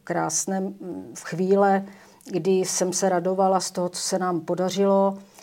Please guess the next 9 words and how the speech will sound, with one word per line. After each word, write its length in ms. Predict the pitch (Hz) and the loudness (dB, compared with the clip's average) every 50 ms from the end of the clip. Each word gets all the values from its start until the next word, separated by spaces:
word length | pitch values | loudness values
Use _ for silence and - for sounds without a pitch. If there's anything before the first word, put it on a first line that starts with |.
| - _ | -16 _
s 140 | - - - | -4 -4 -4
týmem, 540 | - 202 190 196 196 196 196 196 202 196 196 | 0 0 2 2 2 2 0 0 -2 -2 -2
protože 680 | 190 175 185 185 180 175 165 185 185 180 175 170 170 - | -2 -2 -2 -2 -4 -4 -2 -2 0 0 0 0 0 -2
opravdu 480 | 175 175 - 185 185 180 175 175 185 | -4 -4 -2 -2 -2 -2 -2 -4 -4
vybudovat 500 | 170 185 190 175 190 180 190 185 185 185 | -2 -2 -2 0 0 0 0 0 0 -2
taky 400 | 180 180 185 - 196 190 185 180 - - _ _ _ | -4 -8 -8 -6 -4 -4 -4 -4 -6 -12 _ _ _
o-, 260 | - 185 185 - 196 190 | -12 -12 -10 -8 -6 -4
odborný 480 | 190 165 165 180 180 180 190 196 190 190 | -4 -2 0 0 0 0 0 0 -2 -2
tým, 480 | 196 190 190 185 185 185 185 190 190 | -2 -2 -2 -2 -2 -4 -6 -6 -8